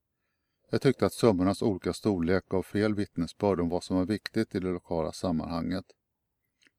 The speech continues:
Ibland tänker jag att det var pappaarvet i mig som ville träda fram. Min planerade protest skulle troligen inte ha bytt någonting, då även om jag vet att även en ensam människa kan åstadkomma förändringar.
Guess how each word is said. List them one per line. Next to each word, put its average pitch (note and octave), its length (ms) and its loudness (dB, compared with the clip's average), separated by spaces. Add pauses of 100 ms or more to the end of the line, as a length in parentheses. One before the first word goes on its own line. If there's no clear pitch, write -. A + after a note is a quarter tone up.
(580)
Ibland C3+ 320 4
tänker G2+ 360 2
jag G2 80 6
att F#2+ 80 0
det F#2+ 80 -2
var F#2 120 0
pappaarvet G#2 800 0
i F2 100 0
mig E2 160 -2
som F2 180 -4
ville E2 180 -6
träda F2 300 -6
fram. F2 400 -6 (1300)
Min D3+ 200 8
planerade F#2+ 460 6
protest A2 440 0
skulle F2+ 200 -2
troligen F#2 440 0
inte F2+ 180 -2
ha E2+ 60 -2
bytt F#2+ 280 -2
någonting, G2 600 -2 (720)
då G#2+ 80 -2
även G#2+ 420 6
om A2 300 -2
jag G#2 220 0
vet B2 340 2
att - 180 -8
även F#2 280 -2
en G2 120 0
ensam G#2+ 420 0
människa G2+ 360 2
kan - 200 -6
åstadkomma E2+ 600 -6
förändringar. F2+ 720 -6